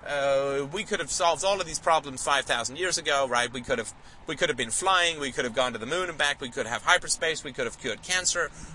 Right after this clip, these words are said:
uh, we could, uh, live for five hundred years, we could, whatever it is that we, we could wanted to do, we could have done if, if we just hadn't had all these people defending these rotten, sick, disgusting institutions like the state and the church.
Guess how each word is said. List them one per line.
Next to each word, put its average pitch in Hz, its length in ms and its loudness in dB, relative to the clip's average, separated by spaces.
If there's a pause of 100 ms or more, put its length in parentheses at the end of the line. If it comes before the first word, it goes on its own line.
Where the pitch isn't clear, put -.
uh, 135 200 8
we 139 140 0
could, 127 320 0
uh, 117 300 4
live 151 200 4
for - 160 -2
five 143 300 0
hundred 120 240 -8
years, 208 400 0
we 175 80 0
could, 151 200 -2 (220)
whatever 247 340 4
it 214 60 0
is 196 200 4
that 170 160 -2
we, 156 100 -4
we 165 160 -4
could 156 140 -4
wanted 165 260 4
to 165 80 -6
do, 185 300 2
we 156 140 -2
could 165 140 2
have 143 100 2
done 147 260 6
if, 131 160 0 (260)
if 147 200 2
we 143 80 0
just - 380 6 (960)
hadn't 185 380 6
had 160 180 2
all 151 100 2
these 147 180 -6
people 233 260 -2
defending 143 420 0
these 135 240 -4
rotten, 143 340 2
sick, - 380 4
disgusting 143 540 0
institutions 156 680 0
like 139 160 4
the - 100 0
state 117 280 4
and 123 100 -8
the 139 40 -8
church. - 380 -4